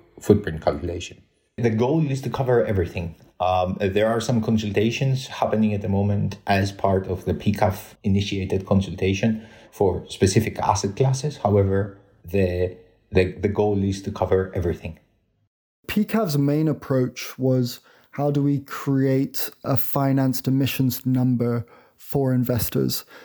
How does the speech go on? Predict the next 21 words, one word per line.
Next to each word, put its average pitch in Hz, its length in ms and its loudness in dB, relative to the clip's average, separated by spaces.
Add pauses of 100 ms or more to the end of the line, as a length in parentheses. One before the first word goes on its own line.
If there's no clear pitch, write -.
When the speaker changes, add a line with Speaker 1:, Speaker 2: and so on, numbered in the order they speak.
(260)
Speaker 2:
And 147 140 0
that 139 140 0
financed 156 540 0
emissions 139 500 0
number 135 380 2
represents 127 920 0 (260)
basically 131 600 0
the 123 100 0
tons 139 460 0
of 127 100 2
C 139 320 0
O 123 160 2
two 131 560 0 (400)
that - 220 0
the 131 320 2 (100)
investor 135 580 0
has 120 200 2
financed. 113 800 -2 (420)
People 147 240 0
that 139 160 2
are 131 260 0